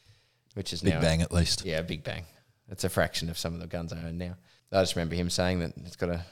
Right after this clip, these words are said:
Speaker 1: big kick on it. And, but he, he taught me the basics on shooting, how to aim, how to sight something in, not so much hunting and, uh, mostly just shooting and farm shooting. And the tradition that's been for many years for a lot of people, just shooting ferals on their farm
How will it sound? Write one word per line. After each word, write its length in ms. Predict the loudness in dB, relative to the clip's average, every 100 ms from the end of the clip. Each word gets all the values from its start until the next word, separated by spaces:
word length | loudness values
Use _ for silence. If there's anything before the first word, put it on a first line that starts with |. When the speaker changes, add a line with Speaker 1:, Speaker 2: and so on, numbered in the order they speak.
| -18 _
Speaker 1:
big 160 | -10 -8
kick 220 | -6 -2
on 140 | -2 -2
it. 100 | -6
And, 160 | -12 -14 _ _ _ _ _ _ _ 4
but 100 | 8
he, 180 | 10 10
he 100 | 8
taught 220 | 6 6
me 60 |
the 80 | 8
basics 440 | 8 8 8 2 2
on 120 | 4
shooting, 480 | 4 4 4 2 -2 _ _
how 100 | 0
to 180 | 2 4
aim, 340 | 4 4 2 -2 -10 _ -8
how 80 |
to 80 | -6
sight 280 | 0 0 0
something 300 | -4 -4 -2
in, 240 | -2 -2 -6 _ _ _
not 140 | -10 -4
so 100 | -2
much 240 | -2 -4
hunting 400 | -2 -2 0 -2
and, 300 | -2 -2 -4
uh, 140 | -8 -8 -4
mostly 340 | -4 -4 -6
just 180 | -6 -4
shooting 360 | 0 0 2
and 140 | 0 0
farm 280 | 2 4 4
shooting. 440 | 0 0 -2 -4 _ _ -12
And 340 | -8 -6 -6 -10 _ _ _ _
the 80 |
tradition 360 | -10 -4 -2 0
that's 160 | -2 -2
been 200 | -2 -2
for 80 |
many 200 | -2 0
years 200 | 0 0
for 80 | -2
a 40 | -2
lot 120 | -2
of 100 | -2
people, 300 | -4 -4 -8
just 260 | -8 -10 -12 _ _ _ _ _ -8
shooting 300 | 2 4 6
ferals 320 | 8 8 6
on 60 | 2
their 100 | 0
farm 420 | 4 4 4